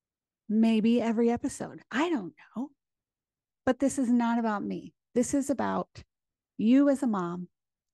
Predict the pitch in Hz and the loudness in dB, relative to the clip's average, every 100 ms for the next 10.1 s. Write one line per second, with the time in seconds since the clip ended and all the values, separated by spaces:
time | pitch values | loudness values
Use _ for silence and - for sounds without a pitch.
0 | _ - 208 202 196 - 214 196 190 - | _ -4 -2 -2 -4 -6 -4 -2 -2 -4
1 | 196 - 202 185 185 180 180 - 175 180 | -6 -4 -2 -4 -4 -6 -8 -8 -10 -10
2 | - - _ _ - - - _ _ _ | -10 -14 _ _ -20 -20 -20 _ _ _
3 | - 269 - _ _ 180 220 330 370 302 | 0 0 0 _ _ -4 2 4 6 4
4 | 220 214 240 302 _ _ _ _ _ _ | 4 2 0 -2 _ _ _ _ _ _
5 | _ _ _ _ _ _ _ _ - 240 | _ _ _ _ _ _ _ _ -2 2
6 | 226 220 208 196 175 170 180 - 220 202 | 4 2 0 -2 -4 -6 -8 -2 0 0
7 | 190 190 185 - 185 180 175 - _ - | 0 -2 -8 -10 -8 -6 -6 -10 _ -20
8 | - - - 269 277 285 262 233 214 214 | -20 -16 -2 -2 0 2 4 4 0 0
9 | 214 208 208 202 - 214 208 196 185 208 | 0 2 0 -2 -4 -6 -4 -4 -4 -4